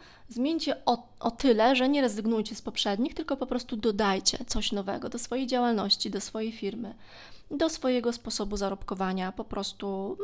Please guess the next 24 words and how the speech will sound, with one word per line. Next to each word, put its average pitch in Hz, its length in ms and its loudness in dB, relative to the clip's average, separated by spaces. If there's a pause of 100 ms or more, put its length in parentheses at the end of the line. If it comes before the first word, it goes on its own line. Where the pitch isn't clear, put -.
(160)
może 427 140 4
ten 240 160 4
dochód 214 260 0
pasywny 190 520 -8
właśnie. - 420 -12 (400)
Inne 349 300 2
okoliczności, 240 680 -2
kochani, 226 380 -4
to 254 120 -6
takie, 220 340 -4
że 254 120 -4
odchodzicie 247 460 -6
od 240 120 -8
tego, 233 420 -4
co 226 120 -10
Wam 202 220 -4
nie 190 100 -8
służy. - 380 -12 (420)
Albo 294 400 2
od - 140 -2
relacji, 208 460 -2
związków, 196 500 -6
od 190 160 -10
osób. - 460 -8